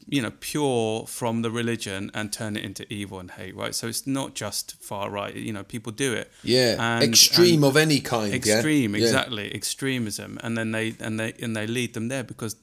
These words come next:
Speaker 1: th-, th-, they are impressionable and they need something to, to take on. Um,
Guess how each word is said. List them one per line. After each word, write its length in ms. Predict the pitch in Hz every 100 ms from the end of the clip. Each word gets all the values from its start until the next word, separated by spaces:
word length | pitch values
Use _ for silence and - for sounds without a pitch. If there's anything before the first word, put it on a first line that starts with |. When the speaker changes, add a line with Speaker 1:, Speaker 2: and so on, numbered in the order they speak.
| -
Speaker 1:
th-, 140 | - -
th-, 140 | - -
they 180 | 113 104
are 200 | 107 117
impressionable 760 | 104 - 135 - 101 113 113 -
and 160 | 110 110
they 80 |
need 180 | 110 107
something 300 | - 101 104
to, 300 | - 107 107 101 _ _ _ _ -
to 100 | -
take 300 | 110 107 117
on. 220 | 101 98 - _ _ _ -
Um, 500 | 123 117 113 107 104